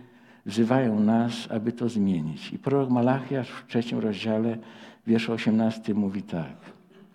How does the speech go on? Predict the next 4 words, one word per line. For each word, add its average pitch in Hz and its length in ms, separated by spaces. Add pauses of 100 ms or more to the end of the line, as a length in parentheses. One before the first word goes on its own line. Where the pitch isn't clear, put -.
(320)
„Wtedy 92 600 (800)
znowu 120 480
dostrzeżecie 101 920
różnicę 90 580